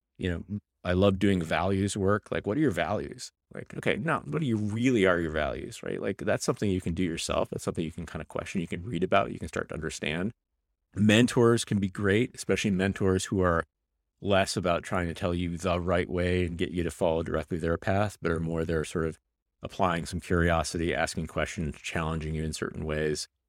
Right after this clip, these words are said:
being a, a way that you can ide-, bounce ideas off of. Great managers, I think, especially the best product leaders, understand how to put the coach hat on and when it's appropriate to put the coach hat on,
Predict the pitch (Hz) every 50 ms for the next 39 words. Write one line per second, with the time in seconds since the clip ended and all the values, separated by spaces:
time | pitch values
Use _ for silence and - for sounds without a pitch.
0 | _ _ _ _ - _ _ - 104 - 104 92 90 85 82 82 - - - 90
1 | 87 92 - 90 92 87 87 87 87 82 85 85 - 87 80 82 78 87 - _
2 | - 90 - 90 87 - - 78 78 80 82 82 78 76 80 76 73 73 - 76
3 | 76 76 - _ _ _ _ _ - - 101 104 110 117 117 131 135 92 104 98
4 | 92 98 101 101 98 113 110 104 101 98 92 92 92 - - 98 92 - 92 82
5 | 80 80 - 90 85 85 - - _ - - 95 87 87 85 85 _ _ _ _
6 | _ 127 123 120 104 104 107 98 101 101 104 101 98 - - _ _ _ _ _
7 | _ _ _ 117 117 110 110 107 107 - - - 98 101 101 98 - - 101 92
8 | 95 95 95 _ - 110 _ - _ - 110 104 98 - - 101 87 104 110 104
9 | 104 107 107 95 80 82 92 92 92 90 - - - 104 90 90 _ 95 98 -
10 | - _ 107 120 _ - - 113 110 113 - - 104 - 113 - - - 135 131